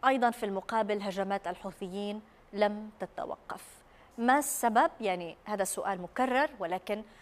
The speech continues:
نريد أن نفهم بعد كل هذا الوقت ومع كل هذه العمليات لماذا لم تتوقف الضربات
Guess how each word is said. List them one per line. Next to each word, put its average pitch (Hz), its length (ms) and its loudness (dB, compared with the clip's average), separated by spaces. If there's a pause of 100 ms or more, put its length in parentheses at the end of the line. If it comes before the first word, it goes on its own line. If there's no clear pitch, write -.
(160)
نريد 294 260 2
أن 294 160 2
نفهم 220 380 0
بعد 196 220 2
كل 302 240 0
هذا 214 300 0
الوقت - 420 0 (420)
ومع 196 680 6
كل 359 200 2
هذه 196 380 2
العمليات 175 800 0
لماذا 320 280 2
لم 226 120 2
تتوقف 196 580 -2
الضربات 180 480 0